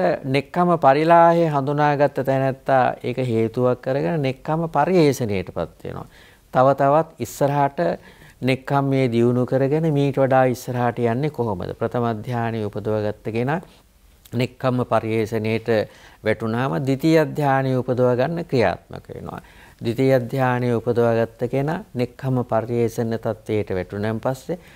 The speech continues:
තෘතීය ධානයට එන්න මහන්සි ගන්නවා. රූපාවචර ධානය උපදවාගත්ත කෙනා රූපාවචර, අ, කුසල් සිත් පිළිබඳව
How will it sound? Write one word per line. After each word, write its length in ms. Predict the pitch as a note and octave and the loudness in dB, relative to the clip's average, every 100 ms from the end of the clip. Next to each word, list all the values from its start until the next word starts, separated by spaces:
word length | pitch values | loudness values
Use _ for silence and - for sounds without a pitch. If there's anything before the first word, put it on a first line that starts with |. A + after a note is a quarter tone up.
| - | -20
තෘතීය 440 | - D#3 D3+ D#3+ D3+ | -2 -2 2 2 2
ධානයට 600 | C3+ C#3+ C3+ C3 B2+ B2 | 0 0 0 2 0 0
එන්න 220 | B2 C#3+ | -2 0
මහන්සි 440 | C3+ G#2+ F2+ - | -2 -2 -4 -6
ගන්නවා. 420 | E2+ - E2+ - - - - - - - | -10 -10 -12 -14 -14 -18 -20 -20 -20 -20
රූපාවචර 760 | - D3+ D#3 D#3 C#3+ C#3+ C#3 C3+ | 2 4 6 8 8 8 4 0
ධානය 440 | B2 C3 C3 B2+ B2 | 2 2 2 2 0
උපදවාගත්ත 720 | A2+ A#2+ B2 A#2+ A#2 A2+ - | 2 2 4 4 2 -2 -6
කෙනා 380 | A2+ A2+ A#2 A2 G#2+ - | -2 -2 0 -4 -6 -8
රූපාවචර, 760 | A2 A2+ A2+ A2+ A2 A2 A2+ | -4 -4 -2 -2 -4 -4 -4
අ, 640 | A2 - - - - G2+ G2+ | -4 -10 -20 -20 -6 -2 0
කුසල් 360 | A2+ - A2+ | -2 0 0
සිත් 200 | G#2 G#2+ - | 0 -6 -6
පිළිබඳව 540 | G#2+ G#2 G#2+ G#2+ G#2+ | -4 -2 -2 -2 -4